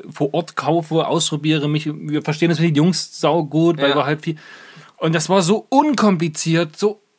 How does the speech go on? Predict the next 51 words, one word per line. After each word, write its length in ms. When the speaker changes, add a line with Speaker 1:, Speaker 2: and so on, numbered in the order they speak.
Speaker 1:
oh, 300
und 120
das 380
würde 240
mir, 320
ich 160
habe 100
meine 240
Watthose 380
auch 100
dort 160
gekauft, 460
die 40
haben 60
auch 160
gesagt: 220
Hey, 120
wenn 100
mal 100
irgendwas 400
ist, 180
komm 180
vorbei, 360
dann 160
zeige 240
ich 100
dir, 260
was 160
wir 60
da 80
machen 260
können 220
oder 140
wenn 120
mal 100
ein 80
Problem 400
ist 160
zum 140
Flicken, 640
da, 140
wie 180
das 160
funktioniert. 340
Die 80
Kompetenzen 720
kriegt 400
ihr 120
übers 240
Internet 420
nicht. 240